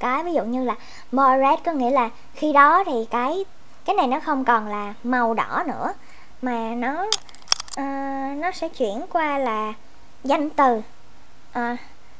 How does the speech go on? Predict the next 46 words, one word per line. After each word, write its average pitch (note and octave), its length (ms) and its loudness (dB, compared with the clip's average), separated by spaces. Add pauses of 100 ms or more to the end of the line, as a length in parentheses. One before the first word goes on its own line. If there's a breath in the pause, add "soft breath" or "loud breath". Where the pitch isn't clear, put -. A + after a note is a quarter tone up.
nó, D#4 140 -2
nó F#4 160 2
sẽ D4+ 200 -2
không D4 200 -2
còn B3 180 2
là A3 80 -6
sắc G4 240 -2
đỏ B3 280 2
nữa, A3 140 -2
mà C4 160 -2
nó A#3+ 120 -2
sẽ C4 160 -4
chuyển C4 340 -6
qua C#4 100 2
danh B3+ 260 0
từ G#3+ 220 0
là G#3 180 -6 (400 loud breath)
màu A3 160 -4
đỏ, A#3+ 340 -4
nó F4+ 80 -2
có G4 80 2
nhiều C4+ 200 0
màu G#3 180 -2
đỏ - 200 0
hơn. D4 380 0
Ví E4 80 -4
dụ C4+ 60 0
như B3 260 -2 (420 loud breath)
lựa A3+ 200 4
trái E4 140 2
cà E4+ 120 2
chua D4+ 220 0
này C4 140 0
đi, C4 260 2
trái D4+ 80 -4
cà C4 120 -2
chua C4 200 -2
này B3+ 120 0
nó A#3 120 -4
có C#4 100 -4
nhiều C#4 240 -2
màu G#3+ 140 -4
đỏ - 180 -2
hơn C#4 320 0
nè. G3 260 -4 (540 soft breath)
Ha, B3+ 200 -2